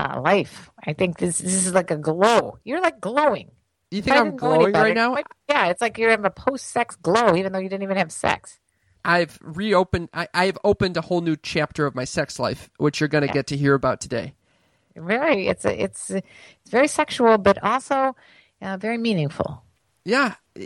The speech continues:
Speaker 2: I think everyone will benefit from this, and anyone who is having sex, e-,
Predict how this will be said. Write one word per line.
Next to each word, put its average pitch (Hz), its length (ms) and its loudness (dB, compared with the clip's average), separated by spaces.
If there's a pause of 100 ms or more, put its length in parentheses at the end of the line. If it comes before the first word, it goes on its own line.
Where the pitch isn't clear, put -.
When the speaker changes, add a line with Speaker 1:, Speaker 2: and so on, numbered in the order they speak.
(120)
Speaker 2:
I 196 180 2
think 233 200 -2
everyone 185 560 2
will 165 80 -2
benefit 156 440 0
from 151 280 0
this, 143 320 -8 (100)
and 165 280 -10
anyone 214 640 -2
who 180 180 -2
is 165 160 -2
having 202 360 0
sex, - 560 -4 (340)
e-, 180 180 -14